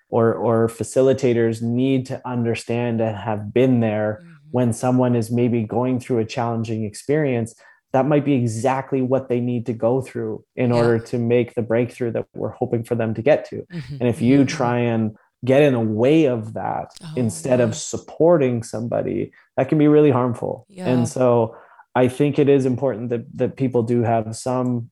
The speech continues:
Speaker 1: experience with these modalities so that they can help guide people through them instead of potentially traumatizing them more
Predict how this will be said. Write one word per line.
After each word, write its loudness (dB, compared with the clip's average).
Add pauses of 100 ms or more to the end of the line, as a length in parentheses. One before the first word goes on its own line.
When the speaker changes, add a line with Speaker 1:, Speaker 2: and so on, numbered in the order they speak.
(100)
Speaker 1:
experience -2
with -2
these -2
modalities 0 (160)
so -2
that -2
they 2
can -2
help -2
guide 0
people -6
through -2
them -2 (240)
instead 0
of 0
potentially -2
traumatizing -2
them -6
more -2